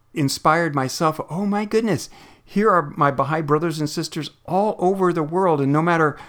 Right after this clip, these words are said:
what background they've come from, uh, what socioeconomic status they were,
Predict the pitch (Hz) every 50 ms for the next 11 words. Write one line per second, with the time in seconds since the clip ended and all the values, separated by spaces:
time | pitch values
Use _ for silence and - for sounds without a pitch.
0 | - - - - - - - 104 98 123 175 190 - - - - - - - 120
1 | - 139 143 165 - - 165 151 147 147 131 113 117 139 170 180 - - - 170
2 | 165 170 156 - - 165 160 160 160 160 160 156 143 - - - - - - -
3 | 113 104 101 101 107 131 139 - - - 151 147 - 156 143 - - 143 139 139
4 | 131 - - - 143 139 139 123 - 120 135 147 160 160 151 156 156 156 160 160
5 | 156 147